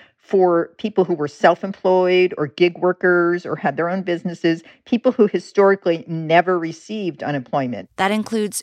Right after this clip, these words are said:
Speaker 2: Uber and Lyft drivers, hairstylists, consultants, and unemployment benefits were extended to fifty-three weeks, more than twice the normal twenty-six weeks of coverage.
Speaker 1: Basically a full year.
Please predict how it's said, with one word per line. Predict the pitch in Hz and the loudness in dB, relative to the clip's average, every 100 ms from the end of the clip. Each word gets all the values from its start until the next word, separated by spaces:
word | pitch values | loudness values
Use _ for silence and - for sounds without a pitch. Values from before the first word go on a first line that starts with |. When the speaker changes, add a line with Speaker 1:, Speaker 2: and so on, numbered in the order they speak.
| - | -6
Speaker 2:
Uber | 202 202 | -4 -2
and | 185 170 | -4 -2
Lyft | 190 - | -6 -6
drivers, | 196 185 185 180 180 196 - _ | -4 -4 -4 -6 -8 -10 -14 _
hairstylists, | - 202 - 190 180 175 175 - - - | -6 -6 -4 -4 -4 -4 -6 -8 -10 -18
consultants, | - 160 - 180 - 180 170 - - _ _ - _ _ | -12 -8 -4 -4 -4 -8 -8 -10 -10 _ _ -20 _ _
and | 214 240 208 185 - - | -4 -2 -2 -4 -8 -4
unemployment | 208 226 220 220 190 | -2 -2 -4 -4 -4
benefits | 175 175 - 165 - | -4 -6 -6 -8 -6
were | 170 | -8
extended | - - 170 165 | -6 -6 -4 -6
to | - | -8
fifty-three | 175 214 208 208 - 160 | -8 -8 -8 -10 -8 -8
weeks, | 160 156 - - - - _ | -8 -10 -10 -12 -14 -20 _
more | 185 196 208 | -4 -2 0
than | 220 | -2
twice | 214 - 196 220 233 - - | -6 -6 -6 -4 -6 -8 -10
the | 196 | -8
normal | 190 175 175 | -4 -4 -4
twenty-six | 170 - 165 156 151 - | -8 -8 -6 -6 -8 -8
weeks | 165 156 - | -8 -10 -12
of | - | -10
coverage. | - 139 120 - - _ - | -10 -8 -10 -12 -16 _ -4
Speaker 1:
Basically | 160 165 175 - | -2 -2 -6 -8
a | 139 | -10
full | - 156 143 | -4 -4 -4
year. | 135 175 160 120 | -4 -4 -2 -4